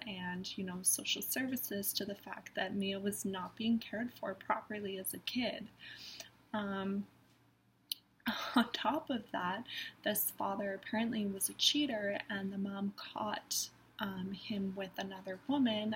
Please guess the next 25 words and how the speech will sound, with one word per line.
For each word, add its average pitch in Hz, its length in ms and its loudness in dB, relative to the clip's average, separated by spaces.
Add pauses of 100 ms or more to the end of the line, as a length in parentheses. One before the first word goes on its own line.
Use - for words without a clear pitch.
(140)
at 202 200 -4
their 202 140 -4
family 190 480 -6 (100)
home. 220 400 2 (640)
And 220 260 6
so 208 680 4 (340)
all 214 220 -2
of 214 120 0
this 214 340 2
led 196 320 2
to - 340 6 (120)
her 202 60 0
mom 196 300 0
essentially 196 640 2 (220)
feeling 190 320 -2 (100)
hopelessness, 269 1000 4
and 202 420 -2
she, 196 420 2 (520)
you 208 80 4
know, 190 360 0
apparently 202 360 -2
tried 190 280 -4
to - 140 -6
attempt 190 400 -4
suicide. 233 840 0